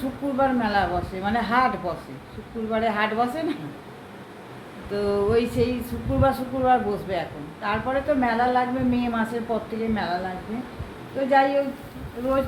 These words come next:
তো একটু একটু করে বাজার করি। ওই বাজার করলাম, একটুখানি কুঁদরি নিলাম আর রসুন নিলাম। এই কুঁদরিটা ছেলে খায়, আমার একেবারে না বাজার করতেও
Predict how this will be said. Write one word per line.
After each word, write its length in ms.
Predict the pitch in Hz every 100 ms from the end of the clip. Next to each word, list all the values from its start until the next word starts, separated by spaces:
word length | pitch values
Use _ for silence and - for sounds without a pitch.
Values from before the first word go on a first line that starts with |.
| -
তো 40 |
একটু 240 | 269 - 269
একটু 160 | 254 262
করে 140 | 277
বাজার 320 | 262 240 247 226
করি। 200 | 277 285 185 165 -
ওই 80 | 214 226
বাজার 280 | 226 226 233 226
করলাম, 260 | 247 254 254
একটুখানি 460 | 226 - 226 233 233 233
কুঁদরি 420 | 247 226 247 277
নিলাম 360 | 269 277 302 277
আর 120 | 220
রসুন 360 | 208 - - 175 175
নিলাম। 280 | 160 147 147 147 - - - - - - - - - -
এই 120 | 208 -
কুঁদরিটা 420 | 240 220 254 254
ছেলে 320 | 247 247 247 240
খায়, 200 | 220 233 - - - - - - - -
আমার 240 | - 208 233
একেবারে 400 | 208 226 226 240
না 120 | 262
বাজার 300 | 208 196 214 214
করতেও 280 | 220 -